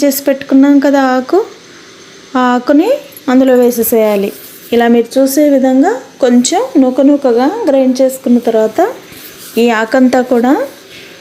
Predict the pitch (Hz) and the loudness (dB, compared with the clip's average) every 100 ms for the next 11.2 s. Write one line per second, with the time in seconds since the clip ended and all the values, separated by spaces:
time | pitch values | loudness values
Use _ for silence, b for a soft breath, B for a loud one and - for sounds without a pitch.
0 | B B - 208 233 233 240 254 403 359 | B B -6 -2 0 0 0 0 2 0
1 | - 214 - - 196 190 185 - 220 233 | 0 -2 -4 -4 -2 -2 -4 -4 -2 -2
2 | - - 269 415 480 262 - 269 440 554 | -2 -2 0 0 -2 -2 -2 -2 -2 -8
3 | - _ _ b b - 220 233 320 320 | -14 _ _ b b -4 0 0 0 0
4 | 233 226 226 254 392 453 311 240 226 214 | -2 -2 0 0 -2 -2 -2 0 0 -2
5 | 202 - - 202 196 190 185 180 - - | -4 -4 -6 -2 -2 -2 -4 -6 -10 -20
6 | B B B B B - 233 247 247 - | B B B B B -2 0 0 -2 -2
7 | - 247 311 508 - - - 240 233 233 | 0 2 2 -2 -8 -20 -4 0 0 -2
8 | 233 247 247 381 494 508 - B B B | -2 0 -2 -2 -4 -6 -16 B B B
9 | B - 262 247 247 247 370 480 349 - | B -4 0 2 2 2 2 0 -2 -4
10 | - 240 226 233 226 214 208 220 220 226 | -4 -2 0 0 0 -2 -2 -2 0 0
11 | 247 370 | 2 0